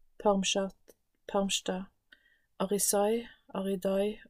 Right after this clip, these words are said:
og Vaisata og ti sønner av Haman, han som var jødenes fiende. Men de tok ikke med seg noen verdisaker.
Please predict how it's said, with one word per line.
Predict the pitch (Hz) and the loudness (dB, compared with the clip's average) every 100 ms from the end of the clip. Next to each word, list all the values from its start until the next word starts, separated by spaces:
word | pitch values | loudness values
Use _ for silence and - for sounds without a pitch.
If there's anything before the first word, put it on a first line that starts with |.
| - | -6
og | 190 | -2
Vaisata | 185 185 - 190 190 - 208 | 0 0 0 -2 -6 -4 -2
og | 185 - | -2 -4
ti | 214 202 | -4 -2
sønner | - 185 180 180 | 0 0 -2 -2
av | 180 | -4
Haman, | 180 175 170 175 196 _ _ _ _ _ - | -2 -4 -4 -6 -10 _ _ _ _ _ 0
han | 202 | 0
som | 190 196 190 | 2 -2 -2
var | |
jødenes | 185 180 170 175 180 | 0 0 -2 -2 -2
fiende. | - 175 170 170 180 190 _ _ _ _ _ _ _ _ _ _ _ _ _ _ _ _ | 0 -2 -2 -4 -6 -10 _ _ _ _ _ _ _ _ _ _ _ _ _ _ _ _
Men | 220 214 | 2 6
de | 214 | 6
tok | - 220 202 | 4 0 0
ikke | - 196 | 2 4
med | 196 190 | 4 4
seg | 190 180 | 2 2
noen | 175 175 | 2 0
verdisaker. | 175 170 175 - - - - | 0 -2 -2 -4 -4 -8 -10